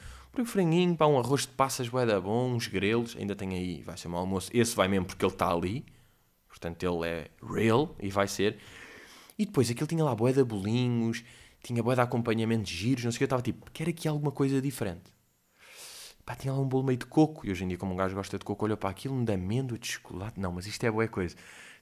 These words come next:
Depois bebidas. Ok, se calhar uma bebida aqui. Vou levar um, uma coca-, não, pá, um iced tea. Isso é bué. Não, uma jola.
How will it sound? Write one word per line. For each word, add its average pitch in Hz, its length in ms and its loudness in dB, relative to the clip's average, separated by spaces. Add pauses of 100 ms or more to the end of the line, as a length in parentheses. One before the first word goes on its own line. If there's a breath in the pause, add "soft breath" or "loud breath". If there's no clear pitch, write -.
Depois 113 180 2
bebidas. 107 400 2
Ok, 151 260 -8
se - 80 -6
calhar 147 160 -6
uma 143 100 0
bebida 131 240 -4
aqui. 123 120 -10
Vou 98 140 -4
levar 120 120 -4
um, 120 120 -6 (280)
uma - 100 -14
coca-, - 380 -16
não, 95 120 -12
pá, 92 160 -12
um 104 140 -8
iced - 400 -8
tea. 101 180 -8
Isso 120 160 -6
é - 20 -2
bué. 117 200 -2 (920 soft breath)
Não, 208 120 -2
uma 143 200 0
jola. 151 540 0